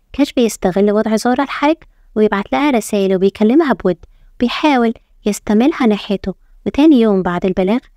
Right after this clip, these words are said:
بيروح زمري لزارة القرية وبيقول لها تديله فرصة ووقت يجمع أدلة براءته، فزارة بترفض وبتقول له إن علاقتهم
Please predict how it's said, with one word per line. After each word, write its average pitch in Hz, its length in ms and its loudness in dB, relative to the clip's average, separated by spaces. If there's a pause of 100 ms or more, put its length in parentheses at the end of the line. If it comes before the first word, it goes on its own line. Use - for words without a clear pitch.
(200)
بيروح - 280 -4
زمري 262 320 4
لزارة 214 280 0
القرية 175 480 -4 (260)
وبيقول 196 320 0
لها 214 260 0 (300)
تديله 254 340 0
فرصة 185 420 -4 (380)
ووقت 302 380 0 (220)
يجمع 240 480 2
أدلة 214 400 0
براءته، 190 360 -2
فزارة 214 320 -4 (140)
بترفض - 300 -4
وبتقول 208 420 0
له 190 100 -2 (360)
إن 214 100 4
علاقتهم 220 580 0